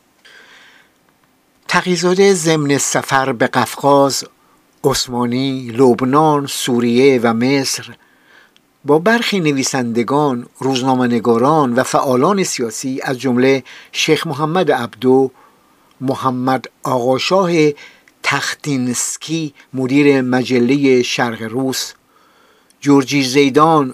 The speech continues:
زین العابدین مراغه‌ای و جلیل محمد قلیزاده، رفت و آمد داشت و بعد از حدود یک سال که در سفر بود،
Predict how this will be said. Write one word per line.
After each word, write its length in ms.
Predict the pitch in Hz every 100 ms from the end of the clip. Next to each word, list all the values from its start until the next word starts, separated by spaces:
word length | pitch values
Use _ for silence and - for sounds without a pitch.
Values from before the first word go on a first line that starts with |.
| -
زین 300 | 127 147 143
العابدین 600 | 143 139 131 131 165 175
مراغه‌ای 840 | 139 127 120 117 110 117 123 131 110
و 100 | 123
جلیل 680 | 120 143 151 220 170 131 117
محمد 580 | 120 123 120 123 135 - _ _
قلیزاده، 880 | - 127 123 107 123 117 120 151 175 _ _ _ -
رفت 380 | 131 123 - -
و 60 | 123
آمد 300 | 113 123 -
داشت 360 | 123 - - - _ _ _ _ _ 135
و 80 |
بعد 260 | 120 139 139
از 140 | 135
حدود 360 | - 147 151 147
یک 320 | 147 190 233
سال 280 | - 131 120
که 140 | -
در 120 | 120 120
سفر 520 | - 131 - 131 123
بود، 360 | 123 175 -